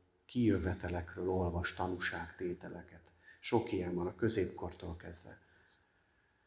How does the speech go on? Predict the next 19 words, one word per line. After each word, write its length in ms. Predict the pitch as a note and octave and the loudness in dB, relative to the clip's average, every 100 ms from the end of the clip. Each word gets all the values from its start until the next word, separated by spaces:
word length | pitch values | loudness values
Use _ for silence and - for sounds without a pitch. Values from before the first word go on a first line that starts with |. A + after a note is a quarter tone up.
| _ _ _ _ - | _ _ _ _ 4
az 120 | B2+ | 8
a 80 | A2 | 12
döbbenetes 600 | A#2 A2 G2+ G#2 G2+ A2 | 12 12 12 10 8 6
ezekben 380 | G#2+ G2 G2 | 6 6 4
a 100 | G2 | 2
tanúságtételekben, 1080 | F#2+ A2 G2+ - F#2+ - A2 G#2+ G2+ G2 F#2+ | 4 4 4 4 0 4 4 6 4 4 2
hogy 120 | G2 A2 | 2 4
azért 460 | C3+ G2+ F#2 - | 6 4 4 -2
tudtak 400 | - - G2+ - | -10 -8 -8 -6
kijönni 500 | - G#2+ F#2+ F2+ F#2 | 2 4 4 4 4
a 100 | F#2 | 2
krízisből, 760 | - G#2 F#2 F2+ F2 - G2 G2+ | 2 0 2 0 -2 -2 0 2
mert 300 | F#2+ F#2+ - | 2 0 2
ragaszkodtak 1080 | A#2+ G#2 E2+ - - F2+ - - F2 - - _ _ _ - _ | 2 2 2 0 0 -6 -8 -12 -12 -12 -20 _ _ _ -20 _
a 80 | - | -12
begyakorlott 1000 | F2+ A2 G#2+ G2 - F#2+ F#2 F2+ - - | 6 8 10 8 6 4 6 4 2 -4
Isten 440 | A2+ - - A2 G#2+ | 0 0 0 -4 -10
kapcsolati 640 | F2+ - F#2 F2 - - | -10 -6 -2 -2 -2 -2
elemekhez. 720 | G2 F2+ F2+ F2+ - F#2+ F2 | -2 -2 -2 -6 -6 -6 -6